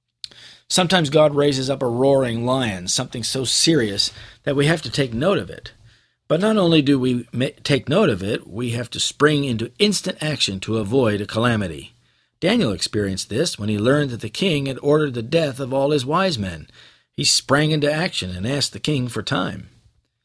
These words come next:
This is God's hidden purpose. He uses his enemies to stir up our united action.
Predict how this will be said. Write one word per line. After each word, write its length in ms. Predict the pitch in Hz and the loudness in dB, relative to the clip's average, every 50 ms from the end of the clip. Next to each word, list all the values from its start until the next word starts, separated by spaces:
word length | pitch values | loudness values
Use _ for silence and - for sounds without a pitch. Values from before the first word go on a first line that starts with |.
| _ _ _ _ - _ - _ _ _ _ _ _ _ _ - | _ _ _ _ -20 _ -20 _ _ _ _ _ _ _ _ -2
This 160 | 208 202 208 | 2 2 2
is 140 | 226 202 165 | 2 2 2
God's 320 | 165 170 165 165 165 151 | 2 2 2 2 2 0
hidden 240 | 110 139 135 147 135 | -2 -2 -2 -2 -4
purpose. 440 | 117 123 113 - - - - - - | -2 -2 -4 -4 -4 -10 -12 -12 -12
He 160 | - - 107 | -6 -4 -4
uses 580 | 107 104 113 139 165 214 226 226 208 220 202 185 | -2 2 4 4 6 6 4 2 0 0 0 -2
his 140 | 190 175 160 | -2 0 0
enemies 440 | 156 165 165 151 131 120 120 120 - | 0 0 0 0 0 -2 -2 -4 -4
to 100 | - 117 | -4 -4
stir 320 | - - - 175 175 160 | -4 -4 -2 -2 0 2
up 140 | 156 147 131 | 2 0 2
our 160 | 131 120 117 | 0 0 0
united 500 | 110 113 117 113 113 127 139 139 127 113 | 2 0 0 0 2 2 2 2 2 0
action. 440 | 117 139 156 151 - - - - 90 | 0 -2 -4 -4 -6 -8 -10 -12 -18